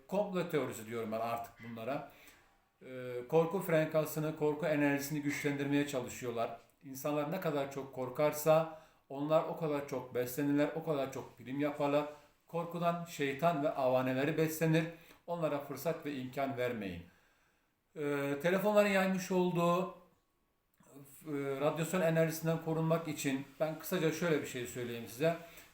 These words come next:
Ee, imkanınız var ise yün yorganla yatın, yün yastıkla yatın. Gün içerisinde toplamış olduğunuz, e, radyasyon enerjisini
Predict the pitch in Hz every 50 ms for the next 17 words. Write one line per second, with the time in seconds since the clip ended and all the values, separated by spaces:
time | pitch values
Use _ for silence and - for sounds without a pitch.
0 | _ - 143 143 143 143 147 147 143 - - - 160 165 160 - - 190 185 185
1 | 190 185 185 185 156 156 147 151 175 196 208 - - 135 - - - 147 160 190
2 | - - - - - - - - - - - 175 165 170 190 233 254 226 208 185
3 | 175 151 - 147 139 131 127 120 113 104 - - 120 127 135 143 165 180 180 170
4 | 170 160 160 - 185 180 - 135 120 113 - - - 127 151 160 147 - 160 175
5 | 175 165 - 165 156 151 147 147 - 156 151 151 156 156 151 - 151 147 151 147
6 | - - 151 143 143 135 139 139 139 139 139 - - - - - - - _ _
7 | - 131 131 127 135 147 143 143 151 143 - 165 165 156 147 143 143 135 135 131
8 | 127 123 - 135 127 127 131